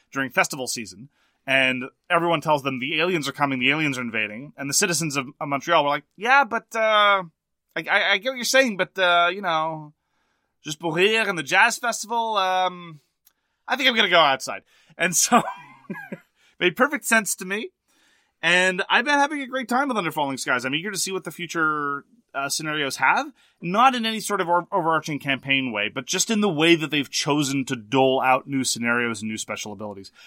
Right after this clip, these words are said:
Quite frankly, it's pitched at just the right level of campaign that what I want now,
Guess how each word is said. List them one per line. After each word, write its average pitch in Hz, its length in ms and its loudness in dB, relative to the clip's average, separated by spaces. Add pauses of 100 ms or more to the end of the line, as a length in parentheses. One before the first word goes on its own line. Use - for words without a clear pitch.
(160)
Quite 185 180 0
frankly, 170 360 2
it's 113 200 -4 (440)
pitched - 280 -2
at 127 140 -8
just 127 340 0
the 143 80 -4
right 147 160 -2
level 127 240 -6
of 110 120 -12
campaign 120 480 -4
that 113 60 -6
what 113 140 -6
I 113 60 -4
want 120 400 2
now, 107 320 -10